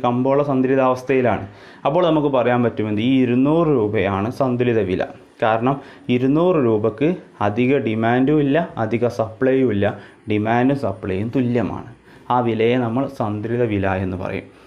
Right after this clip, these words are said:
ഓക്കെ, അപ്പോൾ ഈ അഞ്ച് കാര്യങ്ങൾ മനസ്സിലാക്കി വെക്കുക. ഇനി ഇതിൻ്റെ ഒരു ഡയഗ്രാം, നിങ്ങൾക്കൊരു ഇൻറ്റു മാർക്ക് ചെയ്തിട്ടുള്ള ഡയഗ്രാം കാണാൻ പറ്റും ഇപ്പോൾ, അല്ലേ? ഡിമാൻഡ്, അതുപോലെ സപ്ലൈ. ഈ ഡിമാൻഡും സപ്ലൈയും, അല്ലേ, മുകളിൽ നിന്ന് താഴേക്ക് വരുന്ന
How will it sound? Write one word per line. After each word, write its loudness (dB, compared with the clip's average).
ഓക്കെ, 0
അപ്പോൾ -2
ഈ 4
അഞ്ച് 2
കാര്യങ്ങൾ 0
മനസ്സിലാക്കി -4
വെക്കുക. -8
ഇനി 4
ഇതിൻ്റെ 2
ഒരു 2
ഡയഗ്രാം, 0
നിങ്ങൾക്കൊരു 0
ഇൻറ്റു 2
മാർക്ക് 0
ചെയ്തിട്ടുള്ള 2
ഡയഗ്രാം 2
കാണാൻ 0
പറ്റും -2
ഇപ്പോൾ, -2
അല്ലേ? 2
ഡിമാൻഡ്, 0
അതുപോലെ 0
സപ്ലൈ. 0
ഈ 2
ഡിമാൻഡും 2
സപ്ലൈയും, 0
അല്ലേ, 2
മുകളിൽ 0
നിന്ന് 2
താഴേക്ക് 2
വരുന്ന 0